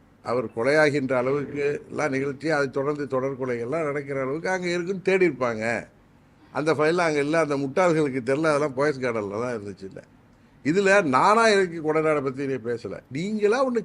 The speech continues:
கேக்குறீங்க, நான் பதில் சொன்னா உடனே தினகரன் அதை கிளப்புறாருன்னு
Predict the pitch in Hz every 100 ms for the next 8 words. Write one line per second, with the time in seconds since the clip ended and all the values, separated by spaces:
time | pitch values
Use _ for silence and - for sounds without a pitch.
0 | - 214 185 185 175 202 180 165 175 175
1 | 165 175 165 160 165 156 156 156 147 147
2 | 139 139 135 135 131 135 135 143 135